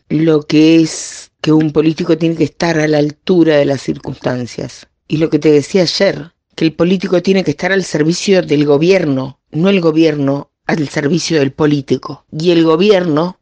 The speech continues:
no es el Estado. El Estado somos todos. El gobierno puede ser la polea de transmisión entre la sociedad y el Estado. Que se entienda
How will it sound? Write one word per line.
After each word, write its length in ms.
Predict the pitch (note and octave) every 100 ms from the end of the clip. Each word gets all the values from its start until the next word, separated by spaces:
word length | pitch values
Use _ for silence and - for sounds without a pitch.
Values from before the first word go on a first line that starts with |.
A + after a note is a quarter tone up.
| _
no 260 | E3+ F#3+ F#3+
es 460 | G#3 G#3+ - - _
el 140 | G3 E3+
Estado. 580 | C#3+ - C3+ D3 A#2+ _ _ _
El 100 | A2+
Estado 340 | A#2+ F3+ G3
somos 380 | G#3+ G3+ F#3+ -
todos. 640 | G#3+ G#3+ D#3+ B2+ - - _ -
El 120 | A#2+
gobierno 800 | B2+ B2+ F3+ A#3 G#3+ D#3+ C3+ B2+ - -
puede 240 | D#3 C#3+
ser 300 | B2+ E3 D#3
la 180 | C3+ B2
polea 360 | D3 D3 D3+
de 120 | C#3+ C3+
transmisión 760 | C3 C3 C3+ A#2+ - F3 D#3
entre 240 | C3+ B2 B2
la 120 | C3
sociedad 460 | - C#3 - C#3
y 160 | C#3 C3
el 80 | B2
Estado. 540 | - - C3 - - _ _ -
Que 120 | D#3
se 140 | -
entienda 920 | D3+ D3 C3+ F3+ F3 D3 A#2+ A#2+ A#2